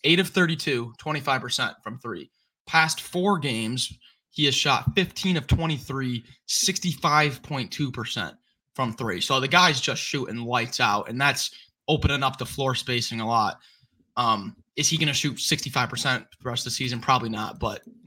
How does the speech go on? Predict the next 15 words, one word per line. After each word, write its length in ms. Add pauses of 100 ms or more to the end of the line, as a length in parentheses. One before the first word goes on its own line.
(120)
probably 260
more 180
towards 260
thirty-five, 460
forty. 360 (520)
Um, 440
Cisse 440
and 100
Sharp 380
combined 480
for 100
thirty-five 720
minutes, 520
five 380
blocks. 640